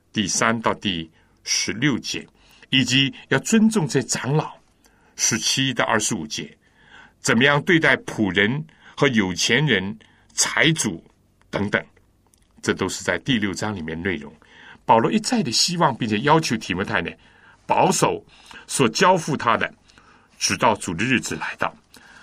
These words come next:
在提摩太前后书当中呢，我们可以发现至少有十次用到“嘱咐”这个词，你有机会去找找看，十次提到“嘱咐”，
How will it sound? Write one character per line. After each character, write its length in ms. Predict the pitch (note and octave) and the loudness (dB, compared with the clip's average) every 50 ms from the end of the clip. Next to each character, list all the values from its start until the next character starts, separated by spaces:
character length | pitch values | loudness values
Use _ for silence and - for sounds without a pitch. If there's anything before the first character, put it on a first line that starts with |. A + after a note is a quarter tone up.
| - - _ | -20 -18 _
在 180 | - C3 A#2+ A2 | 0 0 0 2
提 140 | - - | 2 0
摩 80 | G#2+ A2+ | 0 2
太 120 | A2+ A#2+ | 2 0
前 320 | A2 G#2+ - - F#2 F#2+ A2 | 0 -2 -2 -2 0 -2 0
后 160 | A2+ F3 D#3+ | 0 0 -2
书 160 | B2 - D3 | 0 0 -2
当 220 | C#3+ C#3+ C#3 C3+ A#2+ | 0 0 0 0 0
中 140 | A#2+ A2 | 0 -2
呢， 100 | G2 E2 D#2+ - - - - _ | -2 -4 -6 -10 -16 -20 -8 _
我 80 | - G#2 | 0 0
们 60 | G#2+ | 2
可 140 | A2 - A2 | 2 0 -2
以 20 | |
发 160 | - - A2+ | 0 0 0
现 240 | A2 - B2 G2+ - - - - _ | 0 2 0 -2 -2 -6 -12 -16 _
至 160 | - G#3 A3 | -2 0 0
少 180 | E3 - - - | 2 2 2 2
有 240 | F#2+ G2 F#2+ - - - _ | 2 0 0 0 -4 -10 _
十 280 | - - - - - D3+ D#3+ | -4 -2 -2 0 0 -2 0
次 340 | - - - A3+ - - - _ _ _ _ _ _ _ _ _ _ _ _ _ - - _ _ | 0 2 2 2 0 -2 -6 _ _ _ _ _ _ _ _ _ _ _ _ _ -20 -20 _ _
用 220 | - D#3+ D#3+ C3+ A2+ | 4 4 4 4 6
到 180 | B2+ A#2 A2+ G#2+ - | 4 4 4 4 0
“嘱 160 | - - B2+ | -2 -2 -2
咐” 160 | - - G#3+ F3 | 0 0 0 0
这 140 | C3 C3 | 0 0
个 100 | G2 F#2 F2 | -2 -2 -2
词， 300 | - - - - - - - _ _ _ _ _ - | -2 -2 -2 -4 -6 -12 -16 _ _ _ _ _ -2
你 280 | G#2+ G#2+ A#2+ C3 - - | 0 2 2 2 -2 -4
有 120 | - G#2 G2 | -4 -4 -4
机 160 | F2 - B2+ | -2 -4 -4
会 160 | A#2 C3+ D3+ | -2 -2 -2
去 140 | - - G2 | -4 -4 -2
找 160 | - - F#2+ | 0 0 0
找 140 | G#2 E2 D#2 | 0 0 -4
看， 200 | - - E2+ E2 - _ _ _ _ _ _ _ _ | -4 -6 -6 -6 -8 _ _ _ _ _ _ _ _
十 280 | - - - - D3 D#3+ | -6 -4 -2 0 0 0
次 320 | D#3+ - - - - - - - _ _ _ _ | 0 0 -2 -2 -2 -6 -12 -18 _ _ _ _
提 160 | - - G#2+ | -4 -2 0
到 160 | - A2 G#2 - - | 2 0 0 -2 -4
“嘱 160 | - - F2+ | -4 -4 -4
咐”， 260 | F2+ - - D#3 - | -6 -4 -6 -6 -6